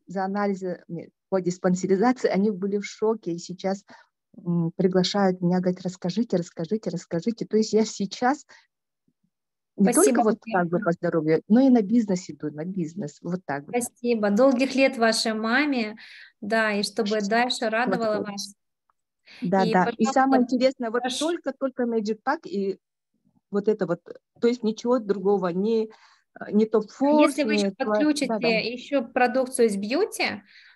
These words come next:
Speaker 2: пойдут еще
Speaker 1: Мгм.
Speaker 2: быстрее результаты. Я вам советую для бабушки, чтобы восполнить дефициты, обязательно Root Life попробуйте. Хорошо, Марьяна?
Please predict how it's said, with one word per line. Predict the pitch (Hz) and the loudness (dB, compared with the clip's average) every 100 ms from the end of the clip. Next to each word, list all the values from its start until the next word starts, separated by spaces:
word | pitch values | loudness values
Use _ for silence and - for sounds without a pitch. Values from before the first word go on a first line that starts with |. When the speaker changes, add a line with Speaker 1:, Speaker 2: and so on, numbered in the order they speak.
| _ | _
Speaker 2:
пойдут | 240 247 302 214 | 0 0 2 2
еще | 226 - | 4 2
Speaker 1:
Мгм. | |
Speaker 2:
быстрее | 240 - 247 247 | 0 -8 -12 -8
результаты. | 226 208 208 202 185 180 190 202 | -8 -6 -8 -6 -6 -6 -10 0
Я | 262 | 2
вам | 302 285 | 2 2
советую | 285 277 285 254 233 | 0 0 0 -2 0
для | 233 | -2
бабушки, | 226 349 370 - - | 0 -2 -2 -6 -10
чтобы | 247 - 220 220 | -12 -8 -8 -4
восполнить | 233 - 247 233 220 | -4 -2 -2 0 -2
дефициты, | 214 233 233 320 294 269 - _ | -4 -6 -4 -2 -2 -4 -8 _
обязательно | 214 202 269 320 269 | -4 0 0 2 0
Root | 226 220 | 0 -2
Life | - 208 208 | 0 0 0
попробуйте. | 196 190 190 185 180 - 185 - | -6 -4 -6 -6 -10 -10 -10 -6
Хорошо, | 214 - 302 | -4 0 0
Марьяна? | 302 220 190 185 202 | 2 0 0 -4 -8